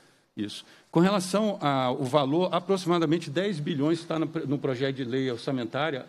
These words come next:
a, a, apresentado, aproximadamente dez bilhões de isenção fiscal. E eu vou insistir, não é questão do valor do impacto.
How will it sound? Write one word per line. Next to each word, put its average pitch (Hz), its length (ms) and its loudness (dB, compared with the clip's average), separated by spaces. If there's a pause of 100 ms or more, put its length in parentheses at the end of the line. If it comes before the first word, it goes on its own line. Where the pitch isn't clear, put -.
a, 113 300 -4
a, 113 680 -14
apresentado, 127 720 -4 (400)
aproximadamente 143 840 2
dez 139 260 2
bilhões 143 520 2
de 135 100 -6
isenção 139 400 -4
fiscal. 110 460 -6
E 139 80 0
eu 147 80 4
vou 165 120 4
insistir, 139 540 0 (580)
não 147 380 4
é 175 280 0 (140)
questão 175 680 2
do 160 200 2
valor 160 500 2
do 196 140 0
impacto. 147 600 -2